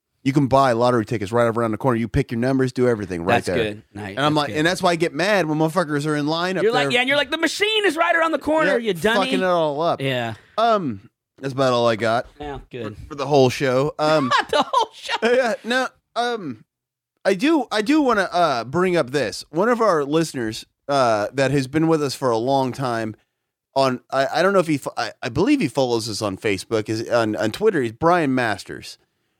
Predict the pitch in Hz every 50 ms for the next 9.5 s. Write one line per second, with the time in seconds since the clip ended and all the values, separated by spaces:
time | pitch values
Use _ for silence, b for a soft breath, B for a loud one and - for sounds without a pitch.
0 | _ _ - 147 143 135 127 123 120 120 120 113 104 92 87 85 - _ - 127
1 | 139 127 123 - 180 202 208 208 202 202 190 180 175 160 151 180 170 160 156 147
2 | 131 123 - 131 113 104 - _ - 135 131 127 120 120 113 - 107 95 87 -
3 | 127 147 143 135 127 - 147 139 123 117 110 110 117 123 123 123 120 120 113 131
4 | 117 113 110 110 113 113 107 - - 107 92 90 - _ _ _ _ _ _ _
5 | _ _ _ - 147 143 135 127 120 113 110 - _ - - 135 123 170 185 202
6 | 202 175 156 143 160 160 147 143 165 160 131 - 143 156 143 123 107 101 - -
7 | 147 147 135 - 120 104 92 87 82 - 92 85 85 131 120 104 98 90 - 123
8 | 117 110 101 85 - - - 131 127 - - 139 123 123 123 143 165 170 175 180
9 | 175 170 170 170 160 143 123 113 104